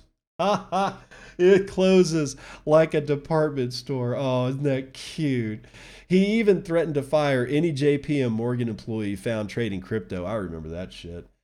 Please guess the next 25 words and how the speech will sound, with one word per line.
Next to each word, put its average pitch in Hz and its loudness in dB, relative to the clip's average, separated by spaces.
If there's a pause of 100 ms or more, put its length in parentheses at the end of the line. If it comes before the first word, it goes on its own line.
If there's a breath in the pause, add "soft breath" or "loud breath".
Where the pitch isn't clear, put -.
(220)
However, 143 4
in 131 0
January 135 -2
of 107 -8
twenty 131 -2
eighteen, 110 -2 (240 loud breath)
soon 156 4
after 127 2
Bitcoin 117 -4
reached 113 -6
the 101 -8
twenty 120 -4
thousand 101 -6
dollar 107 -2
mark, 101 -6
D-, 123 0
<laughs> 107 -6
Diamond 120 0
said 117 -4
he 120 -2
regretted 107 -6
making 104 -8
the 87 -8
comment. 107 -4
Quote, 120 -2